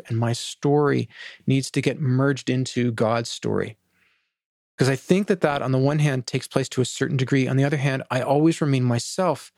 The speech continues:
My story always remains valuable. And those two histories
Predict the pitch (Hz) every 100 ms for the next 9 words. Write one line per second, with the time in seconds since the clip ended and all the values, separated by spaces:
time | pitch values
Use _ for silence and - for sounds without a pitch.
0 | - - - 135 - - 160 165 143 135
1 | 131 123 120 117 110 139 143 135 131 123
2 | - - _ _ - 135 139 - - -
3 | 240 - 247 - 190 190